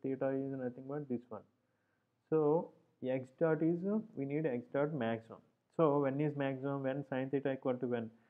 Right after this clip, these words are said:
When sine theta equal to one. So theta equal to pi by two. Means X, uh, velocity is maximum at the mean position.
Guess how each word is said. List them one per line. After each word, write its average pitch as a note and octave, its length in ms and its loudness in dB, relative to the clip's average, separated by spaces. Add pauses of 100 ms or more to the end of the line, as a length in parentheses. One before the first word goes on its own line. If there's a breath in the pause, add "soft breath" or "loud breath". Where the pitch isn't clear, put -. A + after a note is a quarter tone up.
(180 soft breath)
When A#2+ 880 -4
sine C3+ 220 0
theta D3 240 -2
equal C#3+ 380 -2
to F#3+ 240 2 (460)
one. A#2 280 0 (340)
So D#3+ 380 4 (380 loud breath)
theta E3 340 6
equal D#3 380 4
to F#3 420 6 (100)
pi C3 140 2
by B2 160 2
two. A2 160 -4 (240)
Means E3 240 -2 (460 soft breath)
X, B3+ 300 0
uh, C3 400 2 (280)
velocity C3+ 600 2
is D#3+ 100 0
maximum C#3 420 0
at D3+ 100 0
the F3 60 -2
mean D3 260 2
position. A2+ 420 -2